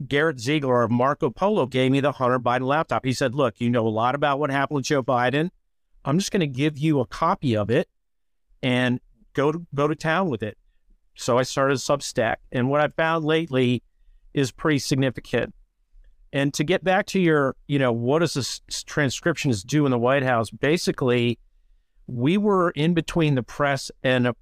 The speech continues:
and a senior administration officials, president, vice president, whenever they talked to the press. We weren't in the room for, like, important meetings about national security or, or anything like that. Only if the press was present were we present.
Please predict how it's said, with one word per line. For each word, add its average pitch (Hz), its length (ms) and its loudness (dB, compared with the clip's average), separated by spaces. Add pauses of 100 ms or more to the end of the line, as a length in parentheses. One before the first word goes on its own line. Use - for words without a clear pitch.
and 127 140 2
a 127 100 -2 (140)
senior 160 520 0
administration 135 640 0
officials, 104 600 -4
president, 113 640 0 (100)
vice 107 220 0
president, 110 560 -2 (880)
whenever 135 720 0
they 131 180 0
talked - 400 -4
to 117 80 -6
the 113 80 0
press. 101 400 -4
We 139 140 0
weren't 208 260 0
in 180 140 4
the 156 100 2
room 147 420 2
for, 127 160 0
like, 117 300 0
important 120 600 -2
meetings 117 580 4
about 107 500 0 (540)
national 117 380 -2
security 117 600 2
or, 107 280 4
or 117 420 2
anything 120 380 0
like 110 220 0
that. 120 280 -2 (460)
Only 202 300 2
if - 80 -4
the 156 100 -4
press - 400 -2
was 120 100 -2
present 113 480 -2
were 110 160 0
we 117 300 2
present. - 600 -2